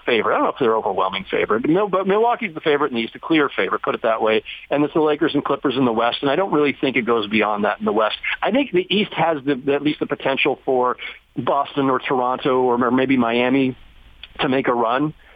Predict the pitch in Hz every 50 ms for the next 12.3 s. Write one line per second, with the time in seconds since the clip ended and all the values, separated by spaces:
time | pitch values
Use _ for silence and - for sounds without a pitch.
0 | - - _ - 143 127 127 123 123 113 - - 151 139 143 147 147 139 135 143
1 | 143 113 110 135 127 127 - 117 120 135 131 - 156 147 135 123 117 127 135 117
2 | - 131 123 131 127 - 135 123 135 143 139 - - 170 160 160 - - - -
3 | - - 160 190 220 262 214 - - - 180 196 170 151 143 135 139 139 139 -
4 | 156 147 123 120 135 139 139 - - 143 139 135 135 127 120 - - - _ _
5 | _ - 139 135 120 107 127 131 147 139 165 170 170 165 - - 135 135 143 135
6 | - - 151 131 - 147 135 131 131 - - 123 131 123 - - 143 123 120 117
7 | 117 113 - 113 - - 131 120 113 113 110 113 117 - - 120 113 113 107 107
8 | 107 107 - 143 - 214 220 - - 131 110 110 127 120 110 107 - - 117 -
9 | - 143 123 117 117 110 110 107 110 110 - 110 101 - - 151 151 - - 113
10 | 104 104 - - - - _ _ _ _ _ - - 143 120 117 113 113 110 107
11 | 120 127 - - - - 117 110 107 107 107 107 104 104 120 113 - 113 107 107
12 | 110 123 139 120 107 110